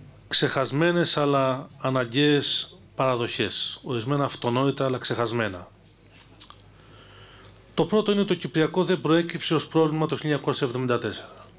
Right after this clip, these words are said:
Αναμφίβολα η τουρκική εισβολή και κατοχή, με προσχηματική νομοποιητική βάση το Πασχικόμαγα του Μακαρίου.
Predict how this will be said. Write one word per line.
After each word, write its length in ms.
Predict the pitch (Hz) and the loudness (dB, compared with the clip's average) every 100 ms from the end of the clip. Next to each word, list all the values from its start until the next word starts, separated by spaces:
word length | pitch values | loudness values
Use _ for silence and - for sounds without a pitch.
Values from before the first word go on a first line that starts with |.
| - - - - - - - - - - | -18 -18 -20 -20 -20 -20 -18 -20 -10 -4
Αναμφίβολα 640 | 131 127 - 156 147 143 | -2 0 0 4 4 4
η 300 | 135 123 113 | 2 0 -4
τουρκική 420 | 110 120 113 - 151 | -6 -8 -8 0 2
εισβολή 320 | 127 123 135 | 4 2 2
και 100 | 123 | 0
κατοχή, 640 | 123 113 101 147 175 - - - - - - - - - | 0 -2 -4 -2 -2 -4 -10 -18 -20 -14 -14 -14 -16 -4
με 120 | 139 | -2
προσχηματική 680 | 139 139 - 139 131 123 175 | 2 2 2 0 -2 -2 0
νομοποιητική 640 | 156 147 131 131 127 147 | 2 0 -2 -4 -4 -2
βάση 500 | 131 147 135 127 110 - - - | 0 0 0 -2 -4 -8 -16 -16
το 100 | - | -6
Πασχικόμαγα 640 | 143 123 - 147 143 123 120 | -2 -2 0 2 2 2 0
του 80 | 123 | 0
Μακαρίου. 680 | 113 117 110 - - - | 0 2 4 6 6 6